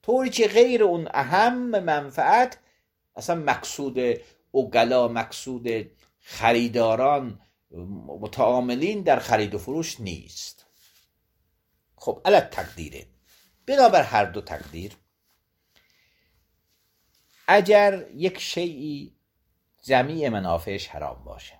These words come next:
یا یک شیئی اهم منافعش حرام باشه، می‌شه گفت اون شی لا ینتفع بهی منفعت مقصوده، منفعت مقصوده ندارد، چون شارع حرام کرده دیگه.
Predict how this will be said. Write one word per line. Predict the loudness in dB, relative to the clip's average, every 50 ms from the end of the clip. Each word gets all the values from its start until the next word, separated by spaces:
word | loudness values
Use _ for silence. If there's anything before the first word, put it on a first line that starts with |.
| _ _ _ _ _ _ _ _ _ _ _ _
یا | -16 -4 2 4 6 8 8 6 4 2 -2
یک | -6 -8 -8 -8
شیئی | -10 -10 -10 -10 -10 -10 -12 -14 -14 -14 -16 -16 _ _ -12
اهم | -6 -2 -2 -2 -2 -2 -4 -4 -4
منافعش | -4 -6 -6 -6 -6 -8 -8 -10 -12 -12 -12 -14
حرام | -14 -14 -12 -12 -14 -14 -16 -16
باشه، | -16 -16 -16 -14 -12 -10 -10 -10 -10 -12 _ _ _ _ _ _ -16
می‌شه | -12 -10 -8 -8
گفت | -6 -6 -6 -6 -6 -10 _ _ _ _ _ _ _ _ _
اون | -8 -8 -6 -6
شی | -8 -8 -4 -2 -2 0 0 -2 -6 -10 -14 _ _ _ _ -12
لا | -6 2 4 6 6 6 4
ینتفع | 0 -4 -8 -10 -12 -12 -14 -14 -12 -10 -10 -10 -10 -10
بهی | -10 -8 -8 -8 -8
منفعت | -8 -8 -10 -10 -10 -10 -10 -10 -10 -10 -10 -12
مقصوده، | -12 -10 -10 -10 -10 -10 -12 -14 -12 -14 -12 -12 -12 -12 -12 -14 _ _ _ _ -10
منفعت | -8 -8 -8 -6 -4 -2 0 0 -2 -4
مقصوده | -6 -10 -12 -14 -14 -14 -12 -10 -6 -6 -4 -2
ندارد، | 0 0 0 0 0 -2 -4 -4 -6 -10 -12 -14 -16 -18 _ _ _ _ _ _ _ _ _
چون | -18 -16 -12
شارع | -8 -6 -6 -4 -2 -2 -2
حرام | -2 0 2 2 0 0 0
کرده | 0 -2 0 -2 -4 -8
دیگه. | -10 -10 -12 -14 -14